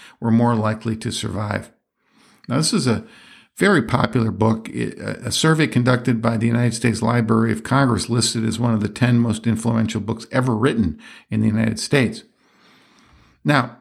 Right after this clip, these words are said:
it's interesting that Frankl was clearly an existentialist. He believed that people have to find their own meaning in life, their own meaning in situations, their own meaning almost in every moment of their life. Let me quote him from the book, quote, "Ultimately,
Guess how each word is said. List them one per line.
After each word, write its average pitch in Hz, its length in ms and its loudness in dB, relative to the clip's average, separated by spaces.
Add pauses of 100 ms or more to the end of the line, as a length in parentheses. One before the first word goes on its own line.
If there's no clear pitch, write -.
(100)
it's 131 180 -2
interesting 202 460 2
that 117 260 -4
Frankl 170 720 0
was 120 180 -2
clearly 147 380 2
an 117 80 2
existentialist. 117 840 0
He 147 100 -2
believed 165 300 0
that 113 140 -2
people 131 300 -4
have 123 160 0
to 113 80 -8
find 113 260 -2
their 110 180 -2
own 113 300 2
meaning 110 360 4
in 90 100 -4
life, 104 420 -2
their 107 200 -4
own 110 160 2
meaning 110 300 2
in 101 220 -4
situations, 107 840 -4
their 107 120 -4
own 113 180 4
meaning 110 300 4
almost 107 260 -2
in 110 120 -2
every 110 180 0
moment 107 400 2
of 98 100 -4
their 101 120 -2
life. 101 260 -8 (760)
Let 156 100 -2
me 165 80 0
quote 131 260 2
him 113 120 4
from 110 180 0
the 95 100 -2
book, 110 300 -2
quote, 104 280 -4 (480)
"Ultimately, 139 640 2